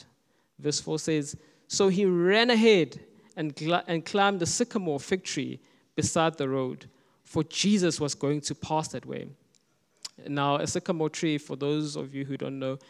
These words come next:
it's a very broad tree with, uh, very many branches as well, very strong tree as well.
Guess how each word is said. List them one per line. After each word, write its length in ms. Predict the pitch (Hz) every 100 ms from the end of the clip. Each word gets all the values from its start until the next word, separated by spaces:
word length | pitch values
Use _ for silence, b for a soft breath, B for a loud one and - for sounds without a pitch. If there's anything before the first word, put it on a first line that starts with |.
| b b -
it's 140 | 151
a 40 | 143
very 300 | 131 170 170
broad 420 | 143 135 151 156
tree 380 | - 156 147 147
with, 400 | 131 127 - -
uh, 220 | 135 -
very 500 | 135 139 151 160 151
many 340 | 139 147 156
branches 540 | 147 - 127 139 - 127
as 140 | 120
well, 200 | 127 123
very 260 | 127 - 226
strong 340 | - 196 180
tree 240 | 170 208 156
as 180 | 127
well. 360 | 131 131 123 139